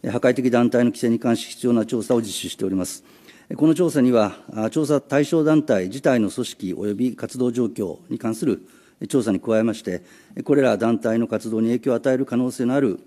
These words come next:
内外の諸動向に関する調査も含まれております。で、このような意味で、沖縄の反基地運動についても関心を持っている、見ているところでございますが、あの、調査の具体的内容について明らかにすることは、今後の、お、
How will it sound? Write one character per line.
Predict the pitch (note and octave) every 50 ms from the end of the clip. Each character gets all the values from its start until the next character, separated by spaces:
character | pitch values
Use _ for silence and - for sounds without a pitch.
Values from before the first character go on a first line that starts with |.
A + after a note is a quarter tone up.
| - - -
内 | A#2 B2 C3+ C#3
外 | B2 A2+ G#2
の | G2 F#2+ F2+ D#2+
諸 | D#2 - A2+
動 | A2+ C3 A#2+
向 | A2 - G#2+
に | G#2 F#2+
関 | - G2 F#2+
す | - - C#3+
る | B2 G#2 - - F2+
調 | - G2+
査 | E2+ G2
も | F2+ E2
含 | - - A#2+ A2
ま | G2
れ | G2
て | - -
お | E2+
り | D#2+
ま | E2
す。 | - - - - - - - - - - _
で、 | - D3
こ | - D#3
の | F3
よ | F3+
う |
な | E3 D3
意 | C#3+
味 | C3+ A#2+
で、 | A2 G2+ F2+ -
沖 | - A2+ - C#3
縄 | C3 C3 C3
の | B2
反 | A2+ A#2+ B2
基 | A2+ -
地 | - - C3
運 | C3 C3
動 | A2 A2+ G2 E2+ D#2
に | - G#2 G2
つ | -
い | A2+ G2+
て | - C#3
も | A#2+ G#2+ F#2 - - - _ _ - -
関 | - A#2+ A2+ A2
心 | - A#2+ A#2 A2+ G#2+
を | A2
持 | A2 A2+
っ |
て | A2 - -
い | F#2 F2
る、 | F2 E2 C#2+ - - -
見 | - A2+ G2+
て | - F#2+
い | E2+
る | D#2+ D#2
と | -
こ | - F2+
ろ | F2+ F2 F2 F2
で | - G2+
ご | F#2+
ざ | F2+ F#2+ F#2
い |
ま | F2+ F#2
す | - - A2+
が、 | G#2 F#2+ - - - - - - _
あ | - -
の、 | A2 A#2+ A#2
調 | - - D#3+
査 | C#3+ C#3 A#2+
の | A2+ G2 F#2+
具 | G2 G#2
体 | G#2+ - B2 B2
的 | B2+ A#2 B2+
内 | B2 B2 B2+
容 | C3 B2+
に | B2
つ | - - C3
い | A#2 -
て | A2 G2+ F#2 - - - E2+ G2+
明 | F#2 C#3+
ら | B2 G#2
か | G#2+
に | G#2
す | F#2 F2+
る | F2+ -
こ | - -
と | - C3
は、 | B2 A2+ G2 E2 - -
今 | - B2
後 | A#2+ B2+
の、 | B2+ A#2+
お、 | A2+ - - E2 G2 G#2+ G#2+ G2+ G#2 G2+ G2+ -